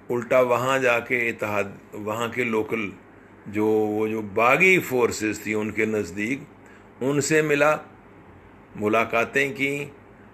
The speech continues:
और बगावत के लिए कुछ अहम स्टेप तरतीब दिए। गोया उल्टा उनका लीडर बन गया जाके। वहाँ चार पाँच साल लड़ाई जारी रही और आखिर इत्तेहादियों को शिकस्त हुई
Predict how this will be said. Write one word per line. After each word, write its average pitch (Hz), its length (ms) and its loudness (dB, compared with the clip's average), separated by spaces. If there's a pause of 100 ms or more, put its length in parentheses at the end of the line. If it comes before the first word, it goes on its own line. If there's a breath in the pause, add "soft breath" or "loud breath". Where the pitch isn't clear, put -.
(160)
और 170 460 6
बगावत 120 800 4 (180)
के 127 180 2
लिए 117 380 -2
कुछ - 380 -8
अहम 131 300 0
स्टेप 135 400 -2 (160)
तरतीब 156 540 0
दिए। 98 360 -2 (540 loud breath)
गोया 147 340 6
उल्टा 139 440 2
उनका 135 340 0
लीडर 131 380 0
बन 156 240 0
गया 131 140 4
जाके। 104 460 0 (480 loud breath)
वहाँ 139 580 0 (420)
चार 113 260 2
पाँच 127 320 2
साल 123 260 0
लड़ाई 110 440 2
जारी 110 360 2
रही 113 360 0 (380 loud breath)
और 113 140 0
आखिर 123 320 2
इत्तेहादियों 104 680 -2
को 101 320 -6 (300)
शिकस्त - 460 -2
हुई 95 280 -6